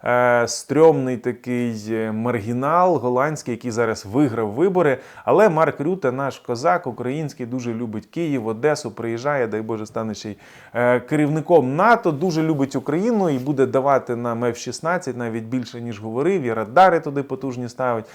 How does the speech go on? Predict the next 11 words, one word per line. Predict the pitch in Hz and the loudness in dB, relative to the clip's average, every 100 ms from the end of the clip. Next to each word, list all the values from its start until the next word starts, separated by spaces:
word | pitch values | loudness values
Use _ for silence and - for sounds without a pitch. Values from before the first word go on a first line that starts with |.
| - - - - _ | -20 -20 -20 -20 _
Так | 165 165 170 | 6 6 6
от, | 131 131 | 4 4
він | 175 | -2
йому | 143 139 | -2 -2
зараз | 135 131 123 | 0 -2 -2
не | 117 147 | -2 -2
дає | 135 135 127 151 151 - | 0 0 2 2 0 -4
можливості | 117 139 123 117 127 123 117 113 - 110 | -4 -2 -2 -2 -2 -2 -2 -4 -6 -8
прийти | 117 117 117 113 | -4 -4 -4 -4
на | 107 | -4
посаду. | 101 113 - 87 | -6 -10 -10 -14